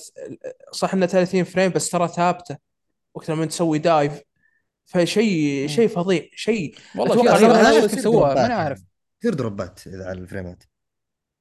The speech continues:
Speaker 3: بس،
Speaker 1: هو في
Speaker 3: آه،
Speaker 1: دروبات، بس
Speaker 3: مم.
Speaker 1: ل-، لما نسوي دايف، يا أخي، ما أحس في دروبات، أحسها يا أخي إنها ثابتة.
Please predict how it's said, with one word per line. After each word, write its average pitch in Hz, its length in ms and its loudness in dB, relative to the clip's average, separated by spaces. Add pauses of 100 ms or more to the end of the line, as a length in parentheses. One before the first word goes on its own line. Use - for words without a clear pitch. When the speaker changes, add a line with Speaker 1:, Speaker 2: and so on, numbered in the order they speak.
Speaker 3:
بس، - 120 -10
Speaker 1:
هو 226 180 0
في 214 140 -2
Speaker 3:
آه، 226 40 0
Speaker 1:
دروبات، 220 600 0 (120)
بس 180 300 -4
Speaker 3:
مم. 170 140 -4
Speaker 1:
ل-، 170 140 -4
لما 185 220 -2
نسوي 208 360 -2
دايف، 214 520 2 (480)
يا 185 60 -4
أخي، 196 120 -2
ما 247 120 4
أحس 254 260 -4
في 208 180 -2
دروبات، 175 380 -2
أحسها 190 340 -2
يا 214 60 2
أخي 214 140 -2
إنها 202 160 -2
ثابتة. 190 460 -2